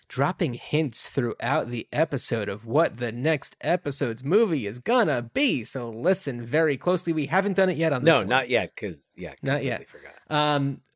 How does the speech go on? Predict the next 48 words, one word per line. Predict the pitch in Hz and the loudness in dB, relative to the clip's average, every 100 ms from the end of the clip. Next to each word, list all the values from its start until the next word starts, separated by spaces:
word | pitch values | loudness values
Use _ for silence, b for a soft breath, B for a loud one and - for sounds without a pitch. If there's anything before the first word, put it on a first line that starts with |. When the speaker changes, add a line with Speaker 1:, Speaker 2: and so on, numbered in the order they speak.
| - | -2
Speaker 1:
so, | - 202 180 170 165 - _ _ _ _ _ _ _ _ _ - - - | 2 6 6 6 2 -4 _ _ _ _ _ _ _ _ _ -20 -16 0
Dan, | 202 214 151 113 104 101 _ - | 4 6 4 0 -8 -14 _ -8
Speaker 2:
Yes. | 127 120 | 0 2
Speaker 1:
had | 180 | 2
you | 254 | 4
seen | 269 277 262 | 4 2 2
The | 254 | 0
Haunting | 247 254 269 254 | 2 2 2 -2
before? | 240 - 254 269 269 _ _ | -4 0 0 0 -2 _ _
Speaker 2:
I | 143 196 | 2 6
had | 208 170 | 6 6
not | 170 165 - | 2 2 0
seen | - 160 139 135 - | -2 0 2 -2 -2
The | 123 | 2
Haunt. | 123 123 | 2 2
I | 165 | 4
had | 214 185 | 4 2
seen, | - 226 247 | -4 -4 0
like, | 226 160 113 _ - b b b | 2 2 0 _ -20 b b b
parts | - 131 147 190 | 0 2 2 0
of | 175 | 0
it, | 190 175 - _ _ _ _ _ | 2 0 -4 _ _ _ _ _
I | 127 | -2
think | 143 151 139 | 0 0 0
just | 135 | -2
from, | 147 143 | -2 0
like, | 123 | 0
turning | - 131 131 135 | 0 -2 0 0
it | 120 | 0
on | 113 120 | 0 0
and | 117 | -2
say, | 127 | -4
"Oh, | 139 160 139 | -4 -2 -2
this | 113 131 | -2 -8
is | 151 | -6
on. | 165 160 151 | -2 0 0
Let's | 131 120 | -2 -4
see. | - 135 120 | -6 -4 -4
Let's | 120 - | -4 -6
watch | 117 117 - - | -6 -6 -10 -18
the | |
five | 110 120 117 | -12 -8 -8
minutes | 117 110 - | -8 -10 -8
of | |
this." | 120 98 - | -6 -6 -8
And, | 90 90 B B B | -14 -14 B B B
uh, | 120 117 110 - | 2 4 2 0
Speaker 1:
Uh-huh. | 135 131 117 | 0 0 -2